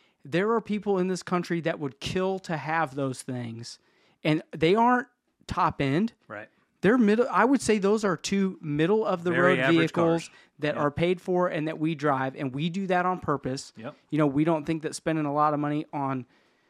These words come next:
Speaker 1: on cars is extremely important. You know,
Speaker 2: Mm-hmm.
Speaker 1: that's one thing that we have actually talked about and that we agree on.
Speaker 2: Right.
Speaker 1: You know, but it's like, still, I'm like,
Speaker 2: Well
Speaker 1: uh, you know, oh man,
Speaker 2: Let's
Speaker 1: you know
Speaker 2: put
Speaker 1: what? I wish
Speaker 2: some
Speaker 1: I had a new, brand new G M C truck.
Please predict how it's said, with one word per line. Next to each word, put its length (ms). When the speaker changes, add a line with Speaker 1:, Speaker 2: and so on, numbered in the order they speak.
Speaker 1:
on 160
cars 480
is 240
extremely 480
important. 540
You 140
know, 60
Speaker 2:
Mm-hmm. 80
Speaker 1:
that's 260
one 160
thing 220
that 120
we 300
have 260
actually 360
talked 360
about 400
and 160
that 240
we 220
agree 340
on. 380
Speaker 2:
Right. 200
Speaker 1:
You 140
know, 260
but 160
it's 140
like, 160
still, 540
I'm 60
like, 120
Speaker 2:
Well 140
Speaker 1:
uh, 80
you 100
know, 180
oh 220
man, 340
Speaker 2:
Let's 120
Speaker 1:
you 40
know 80
Speaker 2:
put 120
Speaker 1:
what? 100
I 40
wish 140
Speaker 2:
some 60
Speaker 1:
I 20
had 100
a 60
new, 200
brand 340
new 100
G 220
M 80
C 200
truck. 400